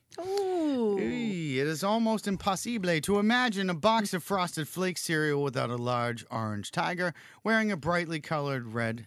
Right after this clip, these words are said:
Speaker 2: bandana. With a voice that rumbles with enthusiasm and excitement, Tony beckons breakfast lovers to experience the sheer joy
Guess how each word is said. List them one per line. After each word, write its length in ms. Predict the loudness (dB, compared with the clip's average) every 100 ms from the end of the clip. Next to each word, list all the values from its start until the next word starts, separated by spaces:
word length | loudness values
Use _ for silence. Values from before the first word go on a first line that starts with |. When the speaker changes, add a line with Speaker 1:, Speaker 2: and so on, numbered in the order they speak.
| -12
Speaker 2:
bandana. 580 | -8 -6 -6 -8 -8 -12 -16 _ -20 -20 -12 0
With 120 | 2
a 40 |
voice 380 | 4 4 4 2
that 380 | 0 0 0 -4 -16 -10
rumbles 560 | -2 0 0 0 -2
with 140 | -4 -2
enthusiasm 800 | -2 -2 -2 -2 -2 -2 -2 -2
and 220 | 0 2
excitement, 600 | 0 0 -2 0 -2 -4 -8 -20 -20 -20 0
Tony 260 | 2 2
beckons 420 | 2 0 0 -2 -2
breakfast 460 | -4 -4 -6 -4
lovers 380 | -2 0 -2 -4
to 160 | -4 -4
experience 840 | -4 -8 -6 -4 -2 -2 -4 -8
the 120 | -10 -10
sheer 320 | -6 -4 -4
joy 460 | -6 -8 -8 -10